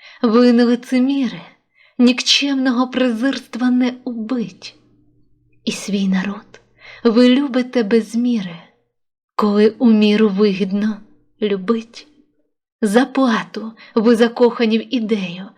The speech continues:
і зморшки морщите на ситому чолі. Кому ж ви служите, приручені антеї,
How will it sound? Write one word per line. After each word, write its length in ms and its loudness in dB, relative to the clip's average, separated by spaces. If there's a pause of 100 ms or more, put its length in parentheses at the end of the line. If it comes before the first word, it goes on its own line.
(220)
і 140 2
зморшки 640 0
морщите 600 0
на 120 2
ситому 480 -4
чолі. 520 -2 (920)
Кому 380 -4
ж 160 -8
ви 60 -12
служите, 720 -10 (760)
приручені 840 0
антеї, 760 -6